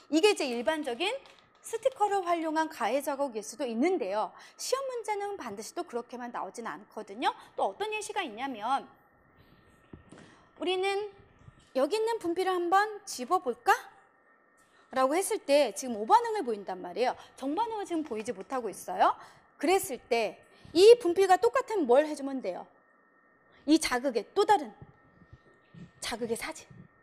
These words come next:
자극이 같이 따라다녀야 돼요. 이 자극에 뭐가 내려간다? 똑같은 자극을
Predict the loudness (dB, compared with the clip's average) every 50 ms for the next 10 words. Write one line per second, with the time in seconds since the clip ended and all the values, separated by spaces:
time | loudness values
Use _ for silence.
0 | _ _ _ _ _ _ -20 -20 _ _ _ _ _ _ _ -20 -20 _ _ _
1 | _ _ _ _ _ _ _ _ _ _ _ _ _ _ _ _ _ _ -20 -20
2 | _ -20 _ _ _ _ _ _ _ _ _ _ -4 -2 2 2 2 4 4 2
3 | 0 0 -4 -6 -6 2 2 2 2 4 2 2 2 2 0 -2 -4 -4 -6 -6
4 | -10 -18 -20 -20 _ _ 4 4 4 4 2 -4 -4 -2 -2 0 0 0 0 0
5 | -2 -2 0 2 0 0 0 -2 -6 -6 -8 -8 -10 -4 -4 -4 -4 -4 -8 -16
6 | _ _ -20 _ _ _ _ _ _ _ _ 0 0 0 -2 -4 -6 -6 -12 -20
7 | -20 _ -20 _ _ _ _ -20 _ _ _ _ _ _ _ _ _ _ -20 -20
8 | -20 _ _ _ _ -8 -8 -6 -6 -6 -8